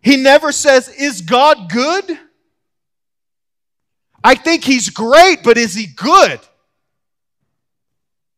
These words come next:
He doesn't go to any of those questions.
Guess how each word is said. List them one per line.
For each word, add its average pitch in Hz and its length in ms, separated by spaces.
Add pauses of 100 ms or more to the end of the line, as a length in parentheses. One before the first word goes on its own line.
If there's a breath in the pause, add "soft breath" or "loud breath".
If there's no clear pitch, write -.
(320)
He 214 120
doesn't 262 500
go 226 420
to 185 240
any 233 220
of 196 160
those 175 260
questions. - 1000